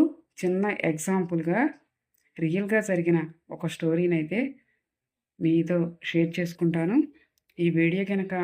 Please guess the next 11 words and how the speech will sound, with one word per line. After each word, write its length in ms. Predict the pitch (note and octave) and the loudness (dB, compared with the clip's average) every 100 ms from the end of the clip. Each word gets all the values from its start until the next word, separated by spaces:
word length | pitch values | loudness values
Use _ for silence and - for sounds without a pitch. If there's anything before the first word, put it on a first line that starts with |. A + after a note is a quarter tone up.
| E3+ - | -6 -2
మీకు 260 | F3 E3+ D#3 D#3 | 0 0 -2 -2
నచ్చితే 480 | D3+ C#3+ - F3 F3+ - - _ _ _ _ _ - | -6 -6 -8 -6 -6 -6 -12 _ _ _ _ _ -4
లైక్ 300 | D3+ E3 E3+ | 0 0 -2
చేయండి, 400 | G3 F#3 F3+ F3+ F#3+ | -4 -2 -2 -4 -8
షేర్ 340 | - - D#3+ E3 | -8 -2 -2 -2
చేయండి, 400 | F3+ E3 E3 E3+ D#3+ E3 | 0 0 0 -4 -6 -6
మన 160 | D#3 D3+ D3+ - | -2 -2 -6 -10
ఛానల్ 340 | D#3+ D3 E3 | -8 -4 -2
అయితే 240 | D#3+ D#3 A#3+ D4 - _ _ _ - | -2 -2 -4 -4 -10 _ _ _ -12
సబ్స్క్రైబ్ 520 | - D3+ - F3+ F3 | -6 -6 -4 -4 -4
చేయండి. 360 | F3 E3 D#3+ | -2 -2 0